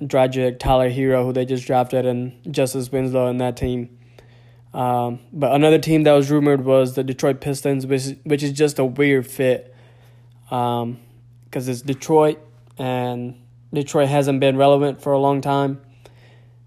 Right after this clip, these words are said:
And, uh, they just signed Derrick Rose to, through three years, and they paid him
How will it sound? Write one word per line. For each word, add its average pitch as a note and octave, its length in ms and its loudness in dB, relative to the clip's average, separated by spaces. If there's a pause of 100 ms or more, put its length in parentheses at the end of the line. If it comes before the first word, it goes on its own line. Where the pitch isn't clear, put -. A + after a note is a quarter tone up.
(140)
And, B2 680 -2
uh, B2 340 -2 (520)
they C#3+ 220 0
just C3+ 280 -6
signed D3 600 0 (120)
Derrick C#3+ 340 2
Rose C#3+ 380 4
to, C#3 340 -2 (320)
through D3 140 0
three C#3+ 220 0
years, C#3 440 2
and B2+ 120 -2
they B2+ 100 2
paid C3+ 240 -2
him C3+ 300 -2